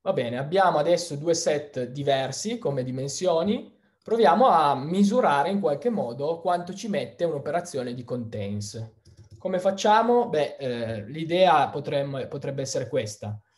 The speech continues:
Misuriamo, eh, il tempo prima e dopo l'operazione, il timestamp, e poi ne facciamo la differenza per capire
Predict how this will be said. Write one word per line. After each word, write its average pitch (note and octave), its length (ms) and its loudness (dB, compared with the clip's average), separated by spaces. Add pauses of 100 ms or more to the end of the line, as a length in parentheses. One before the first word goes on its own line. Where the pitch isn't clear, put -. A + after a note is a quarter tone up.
(160)
Misuriamo, E3+ 880 2
eh, A#2 320 -6
il C#3+ 260 -10
tempo C3+ 540 0
prima C#3+ 500 -2
e C3+ 160 -8
dopo D3 400 4
l'operazione, E3+ 800 0
il G3 140 -4
timestamp, E3+ 800 -4
e D#3 100 -2
poi C3+ 440 2
ne C3+ 120 -6
facciamo B2+ 440 -4
la A2+ 100 -6
differenza C3 720 -6
per G#2+ 300 -6
capire A2+ 840 -10